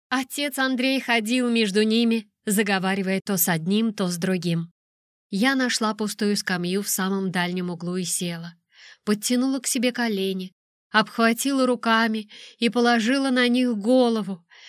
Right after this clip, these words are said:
Со стен за нами наблюдали иконы святых и ангелов. Дмитрий не может быть мёртв. Это просто совершенно, совершенно немыслимо.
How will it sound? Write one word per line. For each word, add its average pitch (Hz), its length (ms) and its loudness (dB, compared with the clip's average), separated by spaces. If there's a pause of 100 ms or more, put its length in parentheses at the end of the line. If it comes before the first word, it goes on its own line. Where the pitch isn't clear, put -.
(160)
Со 226 220 2
стен 285 500 -2 (240)
за 214 240 0
нами 208 340 0
наблюдали 208 600 -2
иконы 196 380 -2
святых 190 540 -2 (120)
и 220 120 -4
ангелов. 175 720 -6 (720)
Дмитрий 254 600 4
не 220 160 4
может 208 480 2
быть 202 340 -2
мёртв. 190 600 -6 (960)
Это 262 200 2
просто 294 420 0
совершенно, 254 1120 -2 (460)
совершенно 294 1080 2
немыслимо. 285 1000 -2